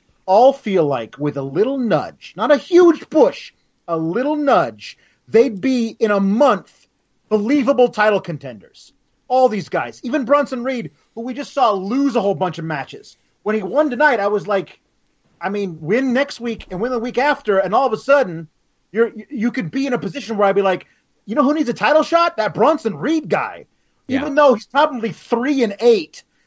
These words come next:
Speaker 1: but the way that they, they keep all their guys looking really good, even in losses, means that all they gotta do is win a couple matches in a row, and immediately I start thinking, "Hey, this got, there's something here."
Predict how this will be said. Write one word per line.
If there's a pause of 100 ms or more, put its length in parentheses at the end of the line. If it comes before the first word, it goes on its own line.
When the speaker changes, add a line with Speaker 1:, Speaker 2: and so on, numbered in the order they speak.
(140)
Speaker 1:
but
the
way
that
they,
they
keep
all
their
guys (280)
looking
really
good,
even
in
losses, (280)
means
that
all
they
gotta
do
is
win
a
couple
matches
in
a
row, (240)
and
immediately (560)
I
start
thinking,
"Hey,
this
got,
there's
something
here."